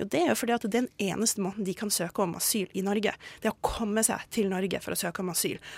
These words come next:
Og i dag så finnes det ingen andre måter å gjøre det på enn å faktisk betale en menneskesmugler. Og da mener jeg at det, det er for enkelt da å si at vi må sende et signal. For disse menneskene, de er altså på flukt fra noe, eh,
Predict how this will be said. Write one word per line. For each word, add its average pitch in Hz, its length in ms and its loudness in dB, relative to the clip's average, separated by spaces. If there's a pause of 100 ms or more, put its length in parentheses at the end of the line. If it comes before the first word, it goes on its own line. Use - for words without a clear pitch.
(120)
Og 226 80 6
i - 20 6
dag 320 240 4 (160)
så - 80 0
finnes 247 460 2
det 285 80 0 (100)
ingen 226 320 4
andre 220 160 2
måter 190 320 2
å 202 60 4
gjøre 180 180 4
det 202 80 0
på 269 140 4 (340)
enn 220 140 6
å - 20 0
faktisk - 460 -2
betale 190 340 0
en 170 80 0
menneskesmugler. 185 720 2 (400)
Og 208 160 0
da 294 140 10 (340)
mener 247 300 6
jeg 226 100 6
at - 140 -10
det, - 80 2 (100)
det 220 140 6 (100)
er 233 80 6
for - 320 2
enkelt 233 480 4
da 180 160 6
å - 80 4
si 220 240 6
at 180 80 -4
vi 202 80 4
må 214 80 2
sende 202 320 4
et - 80 0
signal. 220 640 6 (320)
For - 160 0
disse 240 240 6
menneskene, 240 480 6 (720)
de 233 140 2 (100)
er 233 140 4
altså 226 200 0
på - 140 -2
flukt - 460 -4 (100)
fra - 340 2
noe, 226 220 6 (560)
eh, 247 240 12